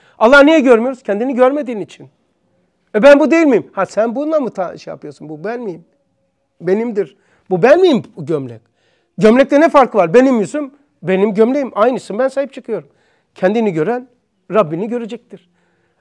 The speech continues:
Allah'ı ne zaman göreceksin? Kendini gördüğün zaman.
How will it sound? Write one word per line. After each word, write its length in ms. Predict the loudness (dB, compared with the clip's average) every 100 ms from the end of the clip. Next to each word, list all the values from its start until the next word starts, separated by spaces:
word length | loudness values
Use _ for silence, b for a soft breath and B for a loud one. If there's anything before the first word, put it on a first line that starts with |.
| 2
Allah'ı 280 | 6 8 6
ne 80 |
zaman 280 | 6 4 4
göreceksin? 500 | 2 -2 -8 -12 -16 _ _ _ _ _ _ _ _ _ -6
Kendini 380 | -2 0 0
gördüğün 340 | 6 6 6 2
zaman. 360 | 0 0 -2